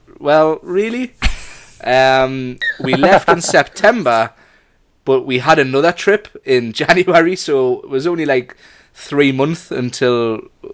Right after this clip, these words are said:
Speaker 1: like, we had three months in the U K, then we went back to Florida. We went to stay with Tim and Brady. Um, they were kind enough to put me and Becca up,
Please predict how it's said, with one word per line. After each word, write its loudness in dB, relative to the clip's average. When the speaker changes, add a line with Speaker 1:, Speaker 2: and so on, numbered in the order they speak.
Speaker 1:
like, -2
we 0
had 2
three 2
months -2
in -2
the -4
U -2
K, 0
then 0
we -6
went -4
back -2
to -16
Florida. 0
We -4
went 2
to -10
stay 2
with -6
Tim -2
and -6
Brady. 0
Um, -2
they -2
were 0
kind -2
enough -6
to -16
put -6
me -4
and -6
Becca 0
up, -2